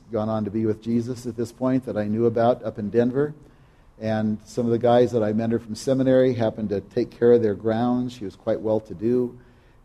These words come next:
And one time I was over visiting, and he says, "I wanna show you something." And I don't think she would have liked it, but because she's now with Jesus and knows the truth of everything, we'll talk about her. You don't know who she is. But she had a room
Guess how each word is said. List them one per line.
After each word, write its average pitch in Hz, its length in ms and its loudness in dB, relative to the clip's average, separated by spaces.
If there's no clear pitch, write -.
And 104 380 -8
one 117 100 -4
time 113 240 -4
I 107 80 -2
was 104 180 -4
over 110 220 0
visiting, 101 440 -4
and 92 140 -14
he 98 100 -12
says, 107 300 -8
"I 73 60 -20
wanna 120 220 -12
show - 180 -12
you 104 160 -6
something." 78 420 -20
And 98 80 -12
I 101 120 -4
don't 113 180 -4
think 104 220 -8
she 127 180 -6
would 107 120 -2
have 87 120 -14
liked 104 320 -2
it, 82 140 -12
but 98 120 -14
because 98 280 -10
she's 110 240 -10
now 104 160 -6
with 98 180 -10
Jesus 104 460 -8
and 95 120 -12
knows 98 220 -8
the 90 80 -10
truth 117 320 -6
of 82 100 -12
everything, 87 520 -10
we'll 92 220 -8
talk 107 220 -6
about 85 260 -12
her. 98 60 -8
You 107 160 -2
don't 104 160 -6
know 90 100 -14
who 87 140 -16
she 76 180 -20
is. 80 300 -16
But 104 220 -4
she - 180 -6
had 139 220 4
a 113 160 -2
room 110 520 0